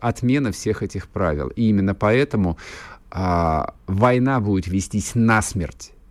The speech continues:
Насмерть. В этой войне не будет никаких перемирий. В этой войне не будет сепаратного мира. Некому и не с кем будет заключать этот мир.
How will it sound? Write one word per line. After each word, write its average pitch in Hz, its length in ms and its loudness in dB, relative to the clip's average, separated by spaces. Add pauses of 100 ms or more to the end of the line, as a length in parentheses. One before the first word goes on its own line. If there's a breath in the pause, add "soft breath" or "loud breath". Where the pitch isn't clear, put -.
(140)
Насмерть. 113 960 2
В 98 120 0
этой 110 220 2
войне 117 600 2
не 123 320 2
будет 117 480 2
никаких 104 540 -2
перемирий. 101 720 2 (340 loud breath)
В 110 200 2
этой 135 260 4
войне 123 460 0
не 131 280 2
будет 123 460 2
сепаратного 110 960 -2
мира. 92 420 0
Некому 110 880 2
и 117 120 0
не 127 300 6
с - 120 -4
кем 78 260 -6
будет 92 340 0
заключать 95 720 -2
этот 98 340 -6
мир. 95 380 -2